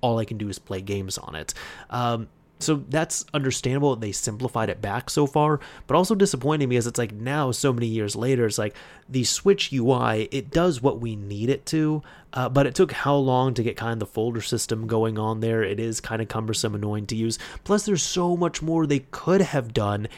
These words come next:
and could do. Like, look at this here. This is beautiful. Like, full banner images, like, everything here. This looks great. Anyways, that is about it for this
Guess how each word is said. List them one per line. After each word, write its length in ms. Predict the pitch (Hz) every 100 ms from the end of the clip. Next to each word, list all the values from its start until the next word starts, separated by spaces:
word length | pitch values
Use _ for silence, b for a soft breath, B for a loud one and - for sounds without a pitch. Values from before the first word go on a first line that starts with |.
| B
and 200 | 131 117
could 260 | - 175 170
do. 240 | 135 120
Like, 220 | 123 123 98
look 340 | 104 170 185
at 100 | 101
this 200 | 101 -
here. 280 | - - - B B B
This 220 | 139 170
is 100 | 170
beautiful. 480 | 135 160 107 - - _
Like, 240 | - 123 -
full 640 | - - - 156 165 175 175
banner 400 | 147 156 160 165
images, 680 | 131 156 156 151 160 160 135
like, 160 | 127
everything 420 | - 139 156 147 139
here. 220 | 127 127
This 160 | 123
looks 180 | 127 120
great. 420 | - 101 - - - - 156
Anyways, 380 | 165 160 147 147
that 180 | 147 147
is 100 | 131
about 220 | 135 131
it 120 | 123
for 80 | 123
this 220 | 120